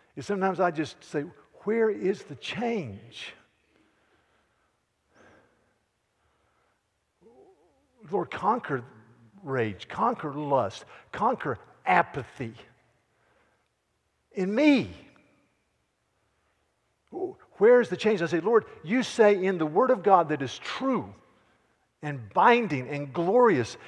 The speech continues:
that you're changing your people from glory to glory with ever-increasing glory. Do it." And so I, I come to this conclusion. I-, i-, if I am not changing,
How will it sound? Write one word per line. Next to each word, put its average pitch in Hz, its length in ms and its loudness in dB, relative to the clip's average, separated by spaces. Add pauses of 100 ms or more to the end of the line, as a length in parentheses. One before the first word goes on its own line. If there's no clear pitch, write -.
(160)
that 170 80 -2
you're 226 160 -2
changing 202 420 -4
your 180 100 -2
people 190 300 -6
from 156 180 -10
glory 185 300 6
to 170 100 2
glory 190 280 6
with 170 160 -2
ever-increasing 214 720 0
glory. 202 400 4 (1500)
Do 349 200 12
it." - 280 6 (1500)
And 175 80 -10
so 196 120 6
I, 190 240 4
I 180 40 -4
come 226 160 2
to 220 60 -2
this 220 100 -4
conclusion. 190 540 -4 (260)
I-, 196 60 0
i-, - 20 2
if 190 500 4
I 240 300 4
am 226 400 4
not 220 260 4
changing, 156 800 -2